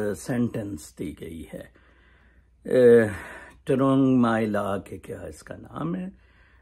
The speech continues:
आप, अ, ज़रूर go to the story। ये मलिक रियाज से कोई दस गुना ज़्यादा, अ, रियल एस्टेट में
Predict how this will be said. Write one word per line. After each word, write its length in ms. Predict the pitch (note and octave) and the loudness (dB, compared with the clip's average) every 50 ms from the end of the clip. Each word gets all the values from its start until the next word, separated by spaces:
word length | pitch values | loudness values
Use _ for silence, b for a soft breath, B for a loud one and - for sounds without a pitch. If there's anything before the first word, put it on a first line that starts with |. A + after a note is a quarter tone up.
| _ - - | _ -8 -4
आप, 380 | G#2+ G2+ G#2 G#2 - - - - | -2 0 0 -2 -4 -8 -8 -4
अ, 640 | A2 G2 F#2+ F#2+ F#2 F2 E2 - - - - - - G#2 | -2 -2 0 -2 -2 -6 -8 -12 -18 -20 -20 -16 -14 -12
ज़रूर 300 | F#2+ A2 A#2 A2+ A#2 G#2 | -8 -6 -4 -4 -4 -4
go 340 | G2+ G#2 G2 G2 G2 - | -4 -4 -4 -4 -4 -4
to 140 | - F#2+ F2+ | -6 -6 -6
the 100 | G2 E2+ | -6 -8
story। 440 | - - - - - D3 D3+ D3+ D3+ | -8 -12 -8 -4 0 0 2 2 2
ये 400 | D3+ D3+ D3+ D3 D#3 E3 F#3 F#3 | 2 0 0 -2 -2 0 0 0
मलिक 440 | F3 F3 F3 F3+ G3 F#3+ F#3 - - | 2 2 2 2 2 0 -2 -2 -2
रियाज 440 | B2+ C3 C3 C#3+ C#3 D3 F3 E3 - | 2 4 6 8 8 8 8 6 2
से 440 | - - - - C3 A#2 A#2+ A#2+ | 0 -12 -6 -2 -2 0 0 -2
कोई 580 | A#2+ - - A#2 A2+ A2 A2 A2 A2 G#2 G2+ G2+ b b b b b b b b b b b b b - - | -4 -6 -6 -6 -6 -4 -4 -4 -4 -6 -8 -10 b b b b b b b b b b b b b -6 4
दस 300 | D#3+ G#3+ A#3 G3+ - - - | 6 6 6 6 0 0 2
गुना 320 | D#3+ C#3 C3 A#2+ A2+ G#2+ | 4 4 6 4 2 2
ज़्यादा, 720 | F#2+ G2 G2+ F#2 F2+ F2 F#2+ G2 F#2+ F#2 F2+ F#2 F2+ B B B B | 2 0 0 0 0 -2 -2 -2 -2 -2 -4 -6 -10 B B B B
अ, 20 | B | B
रियल 520 | - G#2 F#2 F2+ G2 G#2+ A#2 A#2 A2+ G2+ G2+ | -12 -10 -10 -8 -8 -4 -2 -2 -2 0 -2
एस्टेट 600 | G2 - - - - - G2 F2 E2+ - - - | -2 -4 -6 -10 -8 -8 -6 -6 -8 -10 -12 -12
में 280 | F#2 F2+ F2+ E2+ - | -12 -10 -10 -12 -14